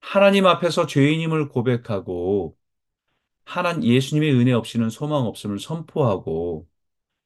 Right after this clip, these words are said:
예수의 의로움을 힘입어 날마다 십자가 앞에 나아가는 삶을 살아가는 것입니다.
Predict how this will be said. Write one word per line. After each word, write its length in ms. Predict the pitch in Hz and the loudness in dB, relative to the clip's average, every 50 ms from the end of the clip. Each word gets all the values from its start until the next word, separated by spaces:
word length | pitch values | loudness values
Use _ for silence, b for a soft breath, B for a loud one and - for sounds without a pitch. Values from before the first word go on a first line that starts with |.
| _ - | _ -6
예수의 500 | 95 101 110 120 120 123 151 151 151 143 127 | 0 2 2 2 2 2 2 2 4 4 4
의로움을 440 | 117 120 123 123 135 135 135 131 127 | 4 4 4 4 4 4 4 2 0
힘입어 540 | - - - 170 165 151 131 131 127 123 | -2 -6 -12 -10 -8 -6 -2 -2 -2 0
날마다 480 | 113 95 92 95 117 104 107 107 117 110 | -2 -2 -2 -2 -2 -2 -2 -4 -4 -6
십자가 580 | - - - _ _ - - 160 147 143 135 117 | -6 -8 -14 _ _ -6 -4 -4 0 2 2 0
앞에 260 | 110 - - 120 110 | 0 0 -2 -2 0
나아가는 520 | 104 95 92 92 98 95 101 98 95 95 | 0 0 0 0 -2 -2 -2 -4 -4 -6
삶을 560 | 95 - - 127 117 117 123 156 175 202 - _ _ _ _ _ _ _ _ | -8 -6 -4 -2 0 0 0 0 -2 -4 -10 _ _ _ _ _ _ _ _
살아가는 580 | - - - 185 170 170 156 151 147 147 156 | -20 -14 -12 -8 -8 -4 -4 -4 -2 -2 -2
것입니다. 680 | 139 123 - - - 147 147 - - - - - - | -4 -4 -6 -6 -10 -12 -12 -12 -12 -12 -14 -14 -16